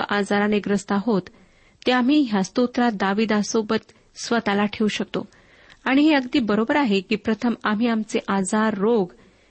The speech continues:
त्या महान वैद्याजवळ आणावेत आणि उत्तमात उत्तम त्याच्याकडे जावे. डॉक्टरजवळ जी बुद्धी, जे चातुर्य आहे, ते सर्व देवाकडून त्यांना प्राप्त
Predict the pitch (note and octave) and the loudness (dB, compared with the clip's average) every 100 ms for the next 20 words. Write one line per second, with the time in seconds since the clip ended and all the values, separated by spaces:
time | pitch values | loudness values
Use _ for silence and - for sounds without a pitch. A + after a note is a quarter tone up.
0 | - - A3+ G#3+ G#3 B3+ B3+ G3 G3+ F#3 | -10 -2 0 0 0 0 0 0 0 0
1 | G#3 G3+ G#3 G#3+ - G3 G3+ F3 - - | -2 0 -2 -2 -2 -2 -2 -4 -10 -20
2 | - _ _ _ _ - C4+ D#4 D#4 - | -20 _ _ _ _ -2 2 2 0 -6
3 | _ _ _ C4 - D4+ D4 D#4+ D#4+ - | _ _ _ -4 -2 2 2 2 0 -2
4 | A3 - B3+ F#3 F3+ _ _ _ _ _ | -4 -2 0 0 -2 _ _ _ _ _
5 | _ _ _ _ _ _ - D4+ F#4+ F4+ | _ _ _ _ _ _ -2 0 0 2
6 | - F#3 F3 F#3 G3 _ _ _ _ _ | 0 0 -4 -4 -14 _ _ _ _ _
7 | - B3 C4 - C#4 C4 C4+ C#4 A#3 G3+ | -4 0 0 0 -2 0 2 2 0 -4
8 | F#3+ G#3 A#3+ G#3+ G#3 F#3+ - G#3+ - C4+ | -4 -2 0 0 -2 -6 -4 -4 0 0
9 | A#3+ G3 G3 F3+ - _ _ _ _ - | 2 0 0 -4 -4 _ _ _ _ -2
10 | A#3 - C#4 C#4 C4+ G#3 G3+ G#3 G#3 G#3+ | -2 0 0 0 0 0 0 0 -2 -2
11 | G#3+ G3+ G3 G3 G3+ G3 - | -4 -2 -2 -2 -2 -4 -2